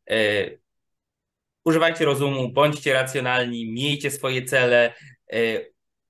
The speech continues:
praktykujcie cnoty, osiągajcie swoje wartości i żyjcie dobrym, szczęśliwym życiem, niezależnie od wszystkiego, e, całego chaosu, który może was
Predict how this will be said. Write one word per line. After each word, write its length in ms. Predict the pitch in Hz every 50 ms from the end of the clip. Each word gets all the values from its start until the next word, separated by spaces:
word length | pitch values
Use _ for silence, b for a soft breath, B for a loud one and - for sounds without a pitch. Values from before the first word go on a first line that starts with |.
| _ _ _ _ _ _
praktykujcie 680 | - 151 147 139 143 - 143 147 - 147 143 139 - 139
cnoty, 460 | 135 - - 139 135 131 123 143 - -
osiągajcie 580 | 147 147 160 156 135 131 139 139 139 139 139
swoje 300 | 135 - 143 135 135 131
wartości 840 | 131 131 131 131 - 135 131 131 - - - 127 127 127 123 123 B B B B _ _ _ _
i 360 | - - 98 110 - - - _ _ _ _ -
żyjcie 420 | 131 123 135 156 165 160 160 156 139
dobrym, 640 | 120 113 143 147 143 143 - 143 143 139 143 143
szczęśliwym 680 | - - - - 131 123 120 - 131 127 120 123 120 110
życiem, 400 | 110 123 120 - 127 117 117 113
niezależnie 540 | 113 110 110 107 110 117 110 113 110 107
od 180 | 104 107 - _ B B B 156 147 B B
wszystkiego, 840 | - - 123 - - - 123 113 110 110 107 104 104 104 98 - -
e, 320 | - - 101 95 92 95 92
całego 340 | - 113 107 107 104 104 101
chaosu, 480 | - - 113 104 104 107 107 - 107
który 260 | - - - 95 95
może 240 | 95 101 101 101 95
was 420 | 90 92 90 90 - - - -